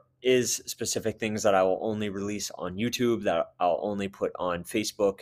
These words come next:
and that I'll only put on Instagram. So if this content benefits you in any way, I highly recommend that you, uh, follow my other social media platforms as well. And I'd love to,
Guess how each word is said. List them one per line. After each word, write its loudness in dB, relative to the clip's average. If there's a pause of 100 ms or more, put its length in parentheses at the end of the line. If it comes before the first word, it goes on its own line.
(100)
and -10
that -2
I'll 0
only -10
put -8
on -6
Instagram. -8
So 0 (440)
if -12
this 2
content 0
benefits 2
you -6
in -2
any 0
way, 0 (200)
I -2
highly 2
recommend -6
that -8
you, -6
uh, 0
follow 2
my -2
other -4
social -8
media -8
platforms -2
as -14
well. 8 (360)
And -4
I'd 0
love 2
to, -6